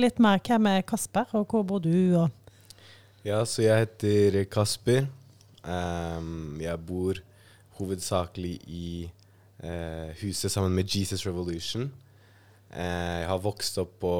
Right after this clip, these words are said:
Speaker 2: et sted som heter Vinterbro, som er cirka en halvtime utenfor Oslo. Eh, og så går jeg nå tredje året på bibelskole og andre året i Jesus Revolution. Ja.
Speaker 1: Så du bor jo faktisk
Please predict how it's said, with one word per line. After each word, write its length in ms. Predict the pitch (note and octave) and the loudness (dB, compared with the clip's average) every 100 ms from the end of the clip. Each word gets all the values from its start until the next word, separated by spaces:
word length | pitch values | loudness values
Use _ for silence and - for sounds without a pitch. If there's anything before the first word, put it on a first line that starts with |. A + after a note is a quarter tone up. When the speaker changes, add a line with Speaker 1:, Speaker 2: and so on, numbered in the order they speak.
| F2 F2 | 0 -2
Speaker 2:
et 100 | - | -4
sted 180 | F2+ | -8
som 140 | F2 F2+ | -6 -8
heter 220 | E2+ F#2 | -6 -4
Vinterbro, 840 | G2 G2+ F#2 - E2+ D2+ F2 G#2+ B2 - | -2 -2 -4 -8 -8 -6 -2 -2 -2 -8
som 220 | - F2+ | -12 -8
er 100 | E2 | -6
cirka 320 | E2+ G2 - F2+ | -6 -8 -6 -6
en 60 | |
halvtime 680 | E2+ F2 E2+ F2 E2 D#2+ D#2 | -4 -4 -4 -8 -6 -8 -10
utenfor 520 | - - E2 - E2 D2+ | -14 -14 -14 -12 -12 -10
Oslo. 420 | - F2+ F#2+ A2 - _ - - - _ | -12 -6 -4 -4 -10 _ -20 -20 -20 _
Eh, 220 | E2+ F2 D#2+ | -8 -6 -6
og 100 | D#2 | -6
så 140 | F#2+ | -8
går 180 | F2 F2 | -4 -4
jeg 120 | F2 | -2
nå 100 | E2+ E2+ | -4 -6
tredje 340 | - G2 E2 | -2 -2 -2
året 180 | D#2 D#2+ | -6 -8
på 100 | E2+ | -10
bibelskole 760 | D#2 E2 D#2+ - - E2 F2 F#2 | -8 -8 -8 -12 -10 -6 -2 -2
og 80 | E2+ | -4
andre 280 | F2 F2 D#2+ | -8 -8 -8
året 240 | D#2+ D#2 - | -8 -10 -10
i 200 | C#2 D#2+ | -10 -10
Jesus 480 | - D#2+ D#2 - - | -10 -12 -14 -14 -14
Revolution. 600 | D#2 D2+ D2 - - D#2 _ _ _ _ _ - - _ _ - | -12 -12 -14 -14 -16 -18 _ _ _ _ _ -20 -20 _ _ -16
Ja. 80 | F2+ - _ - - - | -16 -18 _ -20 -20 -12
Speaker 1:
Så 180 | - A3+ | -2 4
du 160 | A#3 G#3+ | 6 6
bor 260 | A3 A3 | 6 6
jo 100 | F3+ | 6
faktisk 560 | - G#3+ - F#3 - | 4 0 2 -2 -2